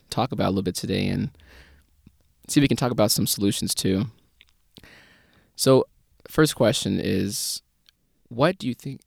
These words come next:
is the reason the progressives lost? And I'm gonna lump Warren and Bernie together on this, and we'll talk a little bit about them more. I think on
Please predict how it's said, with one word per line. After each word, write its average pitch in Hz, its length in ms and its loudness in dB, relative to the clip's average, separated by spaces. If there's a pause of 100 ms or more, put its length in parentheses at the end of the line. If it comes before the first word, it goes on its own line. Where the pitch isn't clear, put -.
is 127 160 -4
the 110 120 -4
reason 98 720 -6 (600)
the 104 160 -4
progressives 92 600 -8
lost? - 520 -12 (1500)
And 123 100 2
I'm 143 80 6
gonna 127 140 4
lump 113 300 0 (140)
Warren 101 340 -2
and 98 120 -2
Bernie 95 220 -4
together 92 380 -10
on 90 140 -6
this, 92 200 -8
and 95 80 -8
we'll 95 80 -12
talk - 280 -14
a 87 40 -12
little 92 180 -8
bit - 180 -10 (300)
about - 260 -10
them 92 320 -8 (280)
more. 107 360 -4 (1400)
I 117 140 0
think 160 480 -4 (2250)
on 107 360 0